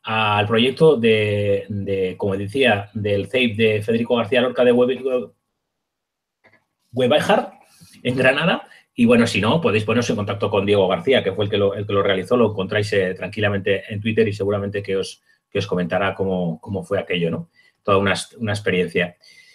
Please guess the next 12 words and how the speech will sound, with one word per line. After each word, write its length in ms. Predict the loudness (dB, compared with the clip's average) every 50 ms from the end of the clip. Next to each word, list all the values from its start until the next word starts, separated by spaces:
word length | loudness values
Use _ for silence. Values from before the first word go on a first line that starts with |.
| _ _ _ _ _ _ 0 4
Eh, 400 | 6 6 6 6 6 4 2 2 2
otra, 680 | 2 2 4 4 4 6 6 4 4 4 2 2 0 0
una 580 | 0 2 4 4 4 4 2 2 2 2 2 2
red 220 | 2 2 2 0
social 420 | 2 0 -2 0 2 2 4 4 4
o 60 | 4
una 160 | 2 0 -2
app 80 | 0 0 0 2
que, 840 | 4 2 2 2 2 0 2 2 2 2 2 2 0 -2 -4 -8 -8
que 160 | -2 -2 -2
utilizo 400 | -2 -2 -4 -4 -4 -2 0 0
yo, 540 | 0 2 4 4 4 2 0 -4 -8 -14 -20